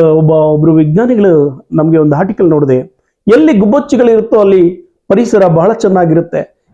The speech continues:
ಎಲ್ಲಿ ಕಲ್ಲುಗಳಿರ್ತದೋ ಅಲ್ಲಿ ಪರಿಸರ ಬಹಳ ಅದ್ಭುತವಾಗಿರುತ್ತೆ, ಎಲ್ಲಿ ಹಾವುಗಳಿರ್ತಾವೋ ಅಲ್ಲಿ ಪರಿಸರ ಸಮತೋಲನವಾಗಿರುತ್ತೆ ಅಂತೆಲ್ಲ ನಾವು ಕೇಳ್ಪಟ್ಟಿದ್ದು. ಅಂದ್ರೆ ಇವಾಗ ನಾವು ಪರಿಸರ ಸಮತೋಲನತೆಯನ್ನ ಕಳ್ಕೊಳ್ತಾ ಇದ್ದೀವಿ. ಉಸಿರಾಡೋ ಗಾಳಿ,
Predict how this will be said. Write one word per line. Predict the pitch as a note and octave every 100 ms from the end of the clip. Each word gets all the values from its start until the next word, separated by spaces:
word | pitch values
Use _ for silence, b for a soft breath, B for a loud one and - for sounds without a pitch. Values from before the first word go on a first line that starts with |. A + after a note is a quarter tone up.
| -
ಎಲ್ಲಿ | B3 C#4+
ಕಲ್ಲುಗಳಿರ್ತದೋ | - A#3 C4 D#4 C4+ B3 G#3 B3 G3+
ಅಲ್ಲಿ | F#3+ F3
ಪರಿಸರ | F#3 A3 A3 F#3+
ಬಹಳ | E3 E3 G#3+
ಅದ್ಭುತವಾಗಿರುತ್ತೆ, | D#3+ F3 A3+ G#3 F3 F3 D#3+ D#3 D#3 _ _ _ G#3
ಎಲ್ಲಿ | D4+ C4
ಹಾವುಗಳಿರ್ತಾವೋ | F#3 A3+ C#4 C4 A3 - G3 F#3+ E3+ B B _
ಅಲ್ಲಿ | F3 F#3
ಪರಿಸರ | E3+ F#3+ A3+ G3+ F3+
ಸಮತೋಲನವಾಗಿರುತ್ತೆ | F#3 F#3 A#3+ B3+ G#3+ F#3 E3+ E3+ E3+ D#3+
ಅಂತೆಲ್ಲ | C#3+ D#3 D#3+
ನಾವು | D3 D3
ಕೇಳ್ಪಟ್ಟಿದ್ದು. | E3 D#3 C3 B2+ B2 - _ _ _ _ _ _
ಅಂದ್ರೆ | G3 A#3 A#3+
ಇವಾಗ | A3 G#3
ನಾವು | G3+ G3 G3+ F3 - -
ಪರಿಸರ | F3+ F#3 F3+ E3+
ಸಮತೋಲನತೆಯನ್ನ | E3 D#3 F3 F#3+ F#3 E3+ D#3 D#3 D3+
ಕಳ್ಕೊಳ್ತಾ | D3 D3+ E3 G#3+ G3+ F3+
ಇದ್ದೀವಿ. | D3 C3+ B2+ C3+ - _ _ _ _ _ -
ಉಸಿರಾಡೋ | D3+ E3+ F3 F#3
ಗಾಳಿ, | D#3 E3+ G3 F3+ C#3 - -